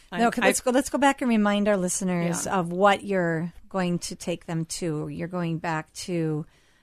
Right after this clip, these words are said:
Speaker 2: um, a website that is recommended from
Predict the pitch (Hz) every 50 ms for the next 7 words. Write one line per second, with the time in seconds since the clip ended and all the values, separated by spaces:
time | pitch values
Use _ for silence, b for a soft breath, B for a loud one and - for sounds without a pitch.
0 | b b - 170 160 156 151 151 147 170 165 170 - 254 _ _ - - 170 165
1 | 160 165 175 170 170 170 - - - 185 170 - - - 185 170 170 165 160 156
2 | 165 - 170 - 170 170 - - 175 165 165 165 160 156 156 165 160 160 165 170
3 | 175 - b b b b b b b b b b _ _ _ _ _ - 208 214
4 | 233 240 233 202 175 165 160 160 175 190